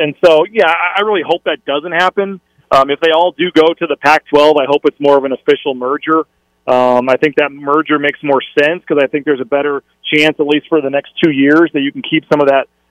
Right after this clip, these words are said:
playoff money and, and basketball money. I mean, I, I, pe-, you know, people are fooling themselves if they expect the Pac-twelve to, to keep the Power Five status beyond the next two years. I mean, it's just, the, the Big Ten, the S E C, they're adding all these teams. They're not gonna look at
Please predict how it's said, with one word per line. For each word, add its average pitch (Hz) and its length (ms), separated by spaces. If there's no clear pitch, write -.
playoff 147 320
money 147 380
and, 135 120
and 135 140
basketball 143 460
money. 143 280
I 139 40
mean, 147 120
I, 151 120
I, - 60
pe-, 240 160
you 202 120
know, 175 100
people 254 260
are 190 220
fooling 202 240
themselves 139 580
if 156 160
they 165 140
expect - 440
the 165 80
Pac-twelve 156 840
to, 143 80
to 143 140
keep - 260
the 160 80
Power 147 380
Five 151 280
status 143 360
beyond 135 340
the 131 40
next 127 260
two 135 80
years. 120 340
I 117 60
mean, 123 160
it's 127 100
just, 156 160
the, 156 120
the 160 100
Big 214 200
Ten, 175 240
the 156 120
S 160 160
E 160 200
C, 160 220
they're 151 120
adding 165 280
all 165 180
these 165 220
teams. 151 340
They're 180 140
not 196 160
gonna 185 180
look 160 240
at 147 80